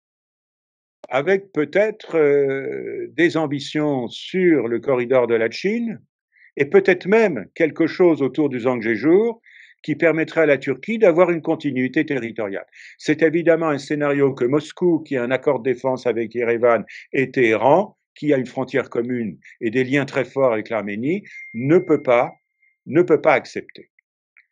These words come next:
Donc on en est là, on est plutôt dans une période de, d'avancée territoriale, euh, azerbaïdjanaise, qui dispose d'une supériorité en matière aérienne, notamment des drones turcs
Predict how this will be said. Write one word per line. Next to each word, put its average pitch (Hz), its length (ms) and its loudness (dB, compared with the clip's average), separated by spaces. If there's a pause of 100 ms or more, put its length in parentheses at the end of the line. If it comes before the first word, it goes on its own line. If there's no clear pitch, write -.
(140)
Donc 131 360 -2
on 180 140 2
en 185 140 2
est 160 100 2
là, 165 460 4
on 147 120 -4
est 165 120 0
plutôt 190 260 -2
dans 170 160 -2
une 147 260 -4 (340)
période 151 560 4
de, 123 180 -2
d'avancée 170 640 2
territoriale, 120 880 -2 (480)
euh, 110 240 -2
azerbaïdjanaise, 123 1120 -2 (220)
qui 160 160 -6
dispose 180 580 6
d'une 135 180 -6
supériorité 151 1000 2
en 120 100 -2
matière 120 520 2
aérienne, 117 500 2
notamment 135 400 -2
des 120 140 0
drones 127 480 4
turcs 240 280 -4